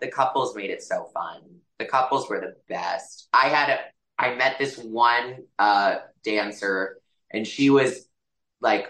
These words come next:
a, a veteran in the industry. And, uh, she did my first couple dance with me. She comes up to me and is like, "You want to do a couple with me?"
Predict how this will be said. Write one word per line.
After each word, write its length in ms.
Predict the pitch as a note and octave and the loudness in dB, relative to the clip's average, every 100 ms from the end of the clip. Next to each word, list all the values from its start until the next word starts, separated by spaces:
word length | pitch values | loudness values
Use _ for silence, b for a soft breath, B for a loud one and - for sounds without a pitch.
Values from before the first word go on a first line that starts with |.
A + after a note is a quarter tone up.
| _ - | _ -2
a, 200 | G2+ F#2+ - | -2 -4 -2
a 220 | A#2 G2+ | -2 0
veteran 800 | A2+ A2 - - A2 F2 F2 F2 _ _ _ - | 0 0 -2 -8 -8 -8 -12 -18 _ _ _ -2
in 200 | A2+ G#2 | -2 0
the 120 | G2+ | 0
industry. 800 | G2+ G2+ G2 - E2+ D2+ D2+ - _ _ _ _ _ _ - | 0 -2 -8 -8 -8 -6 -8 -10 _ _ _ _ _ _ -2
And, 300 | A#2+ A2 G#2+ | 0 2 2
uh, 140 | G#2 | 0
she 280 | - C#3 C3 | 0 -2 -2
did 180 | - G#2+ | 0 2
my 140 | A2 | 0
first 320 | - G#2+ - | 0 -4 -4
couple 320 | - - C3 G2+ | 0 2 2 0
dance 340 | F2 E2+ E2+ | -2 -6 -6
with 200 | G2 - | -6 -4
me. 160 | F#2+ E2+ | -8 -10
She 200 | - G#2 | -10 -4
comes 280 | A2+ G#2+ | -2 0
up 160 | G#2 - | -2 -2
to 60 | G#2+ | -10
me 100 | G#2 | -14
and 100 | G2+ | -4
is 60 | |
like, 240 | G#2+ - - | -2 -2 0
"You 60 | |
want 160 | F4+ - | 2 2
to 80 | A4 | 2
do 80 | G#4+ | 4
a 120 | G#4 | 4
couple 380 | E4+ - G#4 F#4+ | 2 2 2 4
with 200 | F4+ - | 0 -4
me?" 220 | F4+ A4 | -8 -10